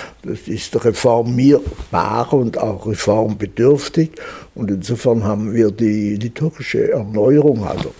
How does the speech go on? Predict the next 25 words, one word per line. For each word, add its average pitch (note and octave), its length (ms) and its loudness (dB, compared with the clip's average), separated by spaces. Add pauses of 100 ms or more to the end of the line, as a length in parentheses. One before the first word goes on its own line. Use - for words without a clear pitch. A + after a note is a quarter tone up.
(100)
ich - 220 -4
wenigstens, A2 640 -2 (640)
äh, G#2 340 0
positiv A2 720 -2
aufgenommen. G#2 760 -6 (260)
Ich - 80 -20
bin G#2+ 180 0
ja A2 120 0
dann A2 260 0
auch G#2 220 -2
in A2 140 -4
dem F#2+ 240 -4
Nachklang A#2+ 760 -2
der G#2 240 -2
Jugendbewegung B2+ 1000 2
nach A2 200 2
fünfundvierzig, B2+ 1080 -4
also - 220 -12 (100)
der E2 100 -4
Jugendbewegung, G2+ 800 -6
die G#2+ 140 -6
zwischen - 340 -4
den F#2+ 220 -4
Weltkriegen A#2+ 640 -2
war, A#2 220 0